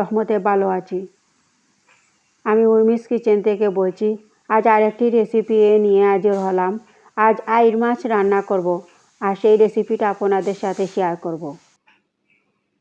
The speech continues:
এখানে আইর মাছকে আমি কেটে ধুয়ে পরিষ্কার করে নিয়েছি রান্না করার জন্য। আইর মাছকে এভাবে পিস পিস করে কেটে নিয়েছি।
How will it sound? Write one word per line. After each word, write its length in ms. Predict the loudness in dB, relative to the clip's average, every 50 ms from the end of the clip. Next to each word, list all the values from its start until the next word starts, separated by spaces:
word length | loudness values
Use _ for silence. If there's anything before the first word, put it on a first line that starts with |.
| _ _ _ _ _ -6 -4
এখানে 300 | -2 2 4 4 4 4 4 4
আইর 160 | 2 2 2
মাছকে 340 | 2 2 2 0 -2 0 0 2 2
আমি 180 | 4 4 4 2 2 0 -2 0
কেটে 360 | 0 0 0 2 2 2 2 2
ধুয়ে 320 | 4 2 2 4 6 4 4
পরিষ্কার 420 | 4 2 -2 -2 0 -2 -2 -2 0 0
করে 200 | 0 2 2 2 2
নিয়েছি 380 | 2 2 2 2 0 0 0 0 0
রান্না 360 | 0 0 0 0 -2 -2 -4 -4 -4
করার 300 | -4 -4 -2 -2 -2 -4 -4
জন্য। 240 | -4 -4 -4 -2 -4 -4 -8 -12 _ _ _ _ _ _ _ _ _ _ _ _ _ _ _ _ _ _ _ _ _ -4 0
আইর 200 | 2 4 4 4
মাছকে 320 | 4 4 2 2 0 0 0
এভাবে 260 | 2 2 0 2 2 0
পিস 220 | 0 0 -2 -2 -2 -2
পিস 160 | -2 -2 -2 0
করে 240 | -2 -2 0 0 -2
কেটে 320 | 0 0 -4 -2 0 0 0 2 2
নিয়েছি। 440 | 2 2 2 2 0 -2 -6 -4 -4